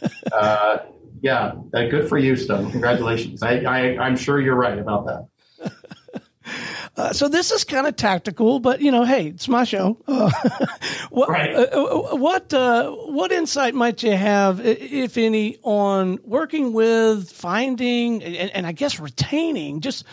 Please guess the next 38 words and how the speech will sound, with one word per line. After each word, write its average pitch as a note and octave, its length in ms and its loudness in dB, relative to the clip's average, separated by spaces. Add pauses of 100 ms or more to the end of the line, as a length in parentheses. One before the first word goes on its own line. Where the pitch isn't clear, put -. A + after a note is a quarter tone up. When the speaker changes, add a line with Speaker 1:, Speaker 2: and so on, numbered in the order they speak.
(380)
Speaker 2:
uh, G3+ 280 0 (340)
m-, A3+ 200 -16
managing, A3 800 0
uh, F3+ 260 -6 (180)
top D#4+ 380 -2
talent, D3+ 680 -8 (300)
um, E3 720 -4
you G3+ 160 -14
know, F#3 300 -6 (360)
maybe G3+ 400 0
as G3 300 -2
contrasted G3+ 640 0
to, G3+ 100 -4
you G3+ 340 -4
know, F3 160 -4 (120)
the G3 160 -4
also F#3+ 360 0
rans F3 460 -4
and F3 160 -4
the, D#3+ 280 -2 (440)
and, G3+ 200 0
and G3+ 160 2
the G3 80 2
folks G3+ 320 0
that G3+ 140 -4
are, F#3 240 -6
you C4+ 120 -4
know, F#3 100 0
doing A#3+ 360 0
good G3+ 160 -2
work, F3+ 420 -2
but F#3 140 -6
maybe F#3 240 -4
you F#3 140 -4
wouldn't F3+ 320 -6
characterize F3 680 -2
as, E3 280 -6
uh, E3 260 -2